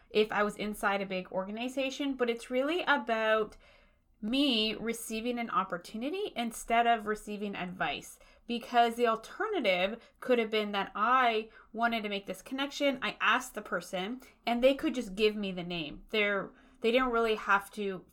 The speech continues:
physically make that connection, physically introduce me, but because they did,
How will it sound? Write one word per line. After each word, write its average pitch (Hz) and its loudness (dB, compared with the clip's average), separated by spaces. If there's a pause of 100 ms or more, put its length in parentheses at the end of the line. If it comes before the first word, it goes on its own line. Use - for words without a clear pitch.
physically 202 -2
make 175 -6
that 160 -8
connection, 226 -6
physically 196 -6
introduce 208 -8
me, 240 -6 (240)
but 214 -8
because 226 -2
they 190 -8
did, 240 6